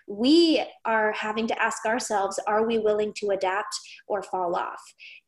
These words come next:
And it's very uncomfortable for many people who have tasted success already previously. That can lead to a sense of just being so easily satisfied with your last accomplishment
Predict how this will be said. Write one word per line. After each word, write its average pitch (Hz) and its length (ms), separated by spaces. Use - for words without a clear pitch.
And 214 380
it's 262 140
very 285 380
uncomfortable 233 880
for 220 240
many 240 280
people 220 280
who 220 220
have 208 160
tasted 247 420
success 226 520
already 196 420
previously. 277 720
That 247 160
can 226 220
lead 220 340
to 226 120
a 208 120
sense 214 300
of 202 160
just - 260
being 214 180
so 302 320
easily 254 360
satisfied 208 840
with 226 200
your 202 160
last 190 340
accomplishment 214 800